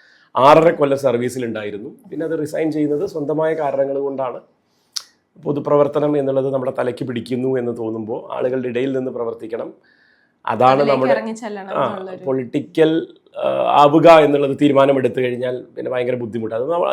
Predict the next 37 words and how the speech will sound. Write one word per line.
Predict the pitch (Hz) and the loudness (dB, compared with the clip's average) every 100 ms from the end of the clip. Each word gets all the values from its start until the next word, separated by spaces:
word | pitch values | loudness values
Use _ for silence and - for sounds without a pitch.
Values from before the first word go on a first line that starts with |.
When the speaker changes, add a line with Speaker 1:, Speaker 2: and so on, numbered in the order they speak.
| 143 | 6
Speaker 1:
ഏത് | 180 196 | 6 6
ഫീൽഡിൽ | 180 180 170 160 | 4 2 4 2
ഏത് | 156 151 | 4 4
ഒരാൾക്കും, | 131 120 - | 4 0 -6
Speaker 2:
അതെ, | - | -8
Speaker 1:
ഒരു | 139 | -8
Speaker 2:
അതെ. | 151 | -2
Speaker 1:
സിനിമാ | 165 170 | 4 6
നടന് | 165 156 147 | 6 4 -2
പൊളിറ്റിക്കൽ | 143 127 147 143 | -2 -2 -2 0
ആവണം | 131 131 123 | 0 -2 -4
തീരുമാനിച്ചാൽ, | 117 113 107 104 101 | -6 -8 -8 -12 -10
ഇപ്പോൾ | 123 | -6
ഉദാഹരണത്തിന് | 120 120 113 123 120 | -2 -2 -4 -8 -8
വിജയ്, | 117 117 - _ - _ _ _ - | -2 -2 -2 _ -20 _ _ _ -8
വിജയിൽ | 127 147 147 | 0 0 2
മ-, | 117 123 131 | -2 -4 -10
സംഭവിക്കുന്ന | 131 139 139 139 | -4 -2 0 0
മാറ്റങ്ങൾ | 135 127 131 131 | 0 0 -2 -2
നിങ്ങൾ | 131 131 | 0 -2
കാണുന്നുണ്ട്. | 123 127 123 101 95 _ _ _ _ _ _ _ 135 | -2 -2 -4 -8 -14 _ _ _ _ _ _ _ -4
ഏഹ്, | 131 - | -2 0
ഞാൻ | 113 | 0
വലിയ | 117 117 | 2 0
വലിയ | 127 143 | 2 4
ഉദാഹരണങ്ങൾ | 147 147 151 165 165 | 6 6 6 4 4
പറഞ്ഞു | 143 143 175 | 4 4 2
എന്ന് | 175 | 4
മാത്രം. | 143 139 143 151 | 2 2 -2 -2
കമലഹാസൻ | 143 143 143 143 147 139 | 2 4 4 2 0 -4
ഒരു | 131 131 | -4 0
point | 131 127 127 | 0 0 -4
of | - | -2
time-ിൽ | 123 120 117 | -4 -2 -2
എന്താ | 113 107 | -2 -4
ചെയ്തതെന്ന് | 110 107 110 104 | -4 -6 -6 -8
അറിയാം. | 104 | -10